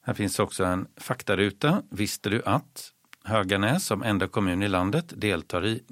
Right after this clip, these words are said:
Green Health tillsammans med sex andra länder i Europa? Projektet startar i augusti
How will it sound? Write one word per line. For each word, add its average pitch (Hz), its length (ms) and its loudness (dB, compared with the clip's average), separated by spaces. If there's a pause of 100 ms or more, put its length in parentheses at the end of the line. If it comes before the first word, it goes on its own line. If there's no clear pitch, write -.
(100)
Green 110 420 -2
Health - 420 -2 (460)
tillsammans 80 480 -2
med 90 120 -4
sex - 300 -2
andra 95 280 0
länder 76 520 -4
i 71 160 -4
Europa? 101 420 -6 (1040)
Projektet 143 480 0
startar 90 440 -2
i 90 120 0
augusti 95 680 0